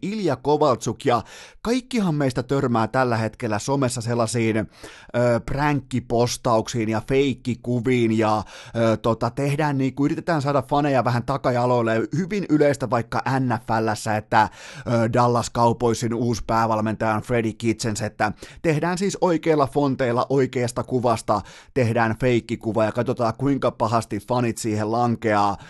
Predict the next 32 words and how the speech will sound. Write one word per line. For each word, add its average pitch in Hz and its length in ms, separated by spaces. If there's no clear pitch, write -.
jos 123 240
se 127 80
on 117 120
feikkitilin 113 720
postaama. 117 500
Siis 120 240
ihan 160 220
tätä 170 240
perusnykypäivän, 127 1040
ö, 104 60
Photoshop-huumoria. 117 1120
Mun 117 200
mielestä 160 220
on 160 80
ihan 147 140
tervetullutta 123 720
ja 107 80
mä 117 180
aina 185 360
silloin 175 560
tällöin 127 540
itsekin 127 560
lankean 117 540
siihen. 107 380
Onneksi 170 300
mä 156 80
nykyään 151 420
osaan 127 300
ottaa 131 340
sen 120 160
ratkaisevan 117 640
taka-askeleen, 113 800